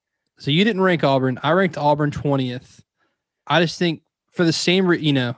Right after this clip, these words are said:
all four of these teams, same reason, talent on the roster, right? Auburn, yes, you know, <laughs> th-, they're in a division with Texas A and M, Alabama, and L S U, who all recruit at a top ten, top five level, right?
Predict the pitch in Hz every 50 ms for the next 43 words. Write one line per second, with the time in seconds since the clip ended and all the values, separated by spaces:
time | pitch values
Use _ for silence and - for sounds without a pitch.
0 | _ - - 143 131 - - 139 127 120 117 117 - - - 117 117 117 - -
1 | - - 180 202 202 180 151 139 139 135 143 135 135 131 - _ - - - -
2 | 156 165 180 190 170 139 151 143 135 120 113 110 113 - - - - - _ _
3 | _ _ _ _ _ _ _ _ _ _ _ - 131 123 123 117 - _ - 139
4 | 151 165 170 170 175 170 170 160 156 - _ _ _ _ _ _ _ _ _ 151
5 | 147 151 151 151 143 - - - - - 147 139 131 127 120 123 - - - -
6 | 151 143 160 170 156 180 170 156 147 135 139 135 131 131 127 120 117 113 - -
7 | 123 117 117 110 - - _ _ _ _ _ _ _ _ _ - - 151 156 156
8 | - 156 - 160 151 147 143 131 127 123 123 120 120 120 - - 123 123 123 127
9 | 120 117 120 113 113 113 113 110 110 107 _ _ _ _ _ _ _ - 135 123
10 | 123 123 127 123 113 - - - 120 113 110 110 107 - - 131 123 - - 131
11 | 127 131 131 127 127 - - - 123 120 120 110 - _ _ _ _ _ _ -
12 | - 120 113 - - 135 127 - - - 131 123 120 117 117 - 131 120 - _
13 | - 123 120 117 113 110 113 110 110 110 110 117 135 - - 123 117 117 117 -